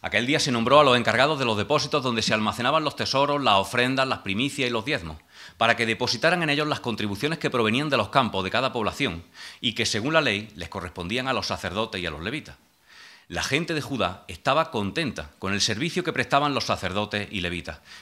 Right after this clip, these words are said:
quienes, según lo establecido por David y su hijo Salomón, se ocupaban del servicio de su Dios y del servicio de purificación junto con los cantores y los porteros.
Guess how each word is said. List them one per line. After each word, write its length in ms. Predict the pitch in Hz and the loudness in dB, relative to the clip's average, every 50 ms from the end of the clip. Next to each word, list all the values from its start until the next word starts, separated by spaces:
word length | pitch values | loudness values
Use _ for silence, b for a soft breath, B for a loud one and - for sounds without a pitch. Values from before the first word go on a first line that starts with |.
| B B | B B
quienes, 240 | B 117 117 113 - | B 0 0 0 0
según 260 | - 120 110 147 180 | -2 -2 -2 -2 -2
lo 60 | 180 | -2
establecido 460 | 170 - 160 139 131 117 156 156 143 | -2 -2 -2 -2 -2 -4 -6 -6 -4
por 180 | - 123 110 98 | -2 -2 -2 0
David 260 | 95 101 131 113 78 71 - - | 0 -2 -2 -4 -6 -8 -14 -14
y 60 | - 85 | -12 -8
su 120 | - 110 | -6 -4
hijo 160 | 107 104 123 | -4 -4 -4
Salomón, 460 | 113 - 139 143 127 98 90 98 107 - B B B B B | -4 -2 -2 -2 -2 -2 -4 -6 -8 -12 B B B B B
se 180 | B - 135 127 | B 0 2 2
ocupaban 400 | 113 135 123 147 156 170 175 165 | 2 2 2 2 2 2 2 0
del 100 | 165 143 | 0 0
servicio 400 | - 139 117 123 147 143 160 151 | -2 -2 -2 -4 -4 -6 -6 -4
de 120 | 131 120 | -4 -4
su 120 | - 117 | -4 -2
Dios 400 | 117 135 127 101 101 104 - - - | -2 -2 0 -2 -2 -4 -8 -12 -8
y 80 | - 107 | -4 -2
del 160 | 104 101 92 | 0 0 0
servicio 360 | - 104 95 120 135 - 160 | 0 -2 -2 -4 -6 -4 -4
de 80 | 139 127 | -4 -4
purificación 760 | 95 127 127 127 123 147 143 143 - - 107 98 101 110 - B B B B | -2 -4 -4 -4 -2 -2 -2 -2 -2 -2 -2 -2 -4 -6 -10 B B B B
junto 300 | B - 98 80 - 90 | B -10 -10 -8 -8 -6
con 100 | 85 82 | -6 -6
los 120 | 82 76 | -6 -6
cantores 560 | - - 85 82 - 113 117 117 117 117 120 - - | -6 -6 -6 -4 -2 -2 0 0 -2 -4 -6 -10 -10
y 120 | 98 95 | -8 -6
los 100 | 92 87 | -6 -6
porteros. 400 | - 90 85 - - 78 76 82 | -6 -8 -10 -8 -10 -12 -10 -10